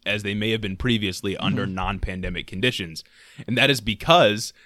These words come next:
Speaker 1: the market, the, the free market that they love, has necessitated that workers are not <laughs> working these port jobs anymore
Speaker 2: Yeah.
Speaker 1: because it's not worth it.
Speaker 2: Exactly.
Speaker 1: So they have a shortage of workers, and the pandemic has caused all kinds of issues. So, of course, there's going to be a supply chain block.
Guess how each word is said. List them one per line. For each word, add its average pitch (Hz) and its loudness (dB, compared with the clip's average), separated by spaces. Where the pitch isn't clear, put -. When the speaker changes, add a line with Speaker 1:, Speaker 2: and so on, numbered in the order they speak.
Speaker 1:
the 110 0
market, 113 4
the, 101 -4
the 95 -6
free 135 2
market 135 4
that 98 0
they 120 2
love, 131 8
has 107 0
necessitated 107 0
that 120 2
workers 143 2
are 131 2
not 160 6
<laughs> 185 8
working 185 6
these 160 2
port 185 4
jobs 123 4
anymore 107 2
Speaker 2:
Yeah. 123 -16
Speaker 1:
because 156 2
it's 160 -6
not 196 6
worth 180 8
it. 123 0
Speaker 2:
Exactly. 156 0
Speaker 1:
So 165 4
they 160 4
have 175 2
a 135 2
shortage 185 0
of 220 0
workers, 131 0
and 113 -4
the 107 -4
pandemic 127 0
has 160 -2
caused 120 4
all 127 6
kinds 165 2
of 165 0
issues. 113 -2
So, 131 2
of 131 -4
course, 170 0
there's 147 -4
going 123 -2
to 113 -2
be 107 -6
a 104 -6
supply 104 2
chain 101 -4
block. 87 -6